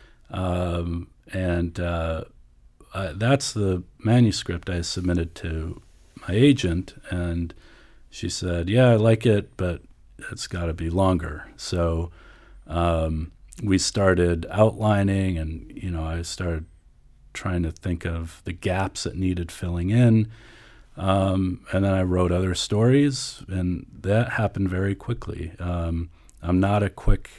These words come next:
I'm not a fast writer, but I wrote six more stories in four or five months. Um, we put it together, and then, you know, sh-,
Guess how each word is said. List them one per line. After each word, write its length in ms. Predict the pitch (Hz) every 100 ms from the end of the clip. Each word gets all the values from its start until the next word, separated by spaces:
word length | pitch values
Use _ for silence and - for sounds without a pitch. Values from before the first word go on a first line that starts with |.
| -
I'm 120 | 92
not 160 | 95 98
a 40 |
fast 500 | - 98 95 - -
writer, 340 | 95 98 87
but 220 | 82 85 87
I 80 |
wrote 440 | 87 90 87 87 - - - - - - -
six 400 | - 101 - -
more 240 | 95 92
stories 800 | - - 95 92 92 98 95 87
in 400 | 85 82 80 82 - - - - - - - - _ _ _
four 640 | - - - 98 98 95 95
or 60 |
five 420 | 95 - 95 90 92
months. 580 | 92 95 101 - - - - - - - - -
Um, 640 | - 87 85 85 80 82 - _ _ - -
we 120 | 87
put 200 | 82 -
it 140 | 92 -
together, 640 | 87 98 107 120 123 120
and 180 | 92 92
then, 460 | 90 90 90 85 - -
you 140 | 95
know, 320 | 82 80 87 - - - -
sh-, 420 | - - - -